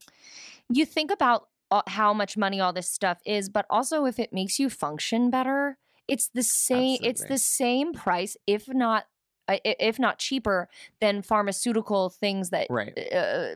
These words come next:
Speaker 1: pills that you might need to get you through the day. Um, so it, it's, and also you're just doing something that's beneficial.
Speaker 2: Yeah, it's an, an investment in yourself.
Speaker 1: Yes.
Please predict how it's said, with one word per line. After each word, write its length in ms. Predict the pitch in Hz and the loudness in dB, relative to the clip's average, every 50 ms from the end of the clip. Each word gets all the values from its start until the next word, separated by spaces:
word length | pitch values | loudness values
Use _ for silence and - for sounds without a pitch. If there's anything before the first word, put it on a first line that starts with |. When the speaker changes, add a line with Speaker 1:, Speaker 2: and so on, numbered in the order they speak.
| 226 | -8
Speaker 1:
pills 360 | - 233 311 320 294 269 247 214 | -2 2 4 4 4 4 2 -2
that 140 | 240 - | -6 -4
you 80 | 208 226 | -2 -2
might 280 | 226 208 196 196 185 - | 0 0 -2 -2 -6 -6
need 440 | 214 208 202 190 190 190 185 185 - | -6 -4 -4 -4 -6 -8 -10 -10 -10
to 400 | - - 226 214 202 196 196 180 | -6 -2 -2 0 0 -2 -2 -2
get 200 | - 190 - - | -2 -4 -4 -4
you 60 | 180 | -8
through 160 | - - 175 | -6 -4 -4
the 80 | 156 170 | -2 0
day. 380 | 165 151 123 98 110 131 135 _ - - - - - - _ _ - | 0 0 -2 -2 -4 -8 -10 _ -18 -20 -20 -20 -20 -20 _ _ -2
Um, 540 | 190 185 185 180 175 175 170 170 170 170 _ _ _ _ | 0 0 0 0 -2 -4 -6 -8 -10 -10 _ _ _ _
so 260 | - - - 240 226 220 | -6 0 0 2 2 2
it, 100 | 220 220 - | -2 -2 -4
it's, 340 | 247 233 - - - - _ _ | -6 -4 -4 -6 -6 -8 _ _
and 100 | - 226 | 0 2
also 260 | 226 233 254 - - | 2 2 2 0 -2
you're 200 | 277 254 233 240 | -4 -2 -2 -2
just 240 | - 220 226 - - | -2 -2 -4 -2 -2
doing 220 | - 196 190 185 175 | -2 -2 -2 -2 -2
something 420 | - 190 170 165 170 160 160 160 | -4 -4 -4 -2 -4 -4 -2 -2
that's 240 | 160 143 151 - - | -4 -4 -4 -6 -6
beneficial. 640 | _ - 156 143 - - 143 - - 127 131 135 156 175 | _ -4 -4 -4 -4 -6 -6 -4 -2 0 0 0 0 0
Speaker 2:
Yeah, 180 | 185 185 117 | -2 -2 -2
it's 140 | 120 123 123 | -4 -6 -4
an, 240 | 151 175 165 156 156 - | -4 -4 -4 -4 -4 -4
an 160 | 160 160 151 | -4 -2 -2
investment 520 | 147 147 147 151 151 - - - 143 139 | 0 0 0 -2 -2 -4 -6 -6 -4 -4
in 100 | 135 135 | -4 -4
yourself. 400 | 135 131 123 - - - - _ _ | -4 -4 -4 -4 -6 -6 -6 _ _
Speaker 1:
Yes. 380 | - 208 175 - - - - | 0 0 0 0 -4 -8 -10